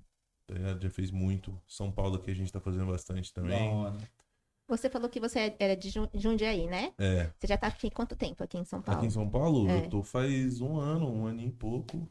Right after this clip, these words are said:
Speaker 1: Só que eu já, eu já morei aqui um, um, um tempinho atrás. Minha família é daqui, eu fui pra lá com sete, seis anos.
Speaker 3: Ah, então seu pessoal é daqui.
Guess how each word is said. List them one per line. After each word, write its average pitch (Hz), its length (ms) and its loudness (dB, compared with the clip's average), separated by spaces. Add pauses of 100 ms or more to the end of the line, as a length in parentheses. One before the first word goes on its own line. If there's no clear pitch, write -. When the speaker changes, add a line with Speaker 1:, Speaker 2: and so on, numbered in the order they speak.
(120)
Speaker 1:
Só 117 180 -2
que 120 540 0
eu 107 80 0
já, 120 80 2
eu 113 200 -2
já 120 100 -2
morei 131 280 0
aqui 120 220 -6
um, 107 300 -8
um, 92 220 -8 (120)
um 92 80 -12
tempinho 95 340 -4
atrás. 104 560 -6 (560)
Minha 120 120 -6
família 139 460 0
é - 40 0
daqui, 110 380 -2
eu 113 140 -2
fui 107 160 -4
pra 107 180 2
lá 107 140 2
com 104 300 -4
sete, - 500 -2
seis 90 340 -12
anos. 87 300 -8
Speaker 3:
Ah, 226 260 0
então 208 260 -4
seu - 140 -4
pessoal 202 320 -4
é 196 80 -2
daqui. 190 440 -8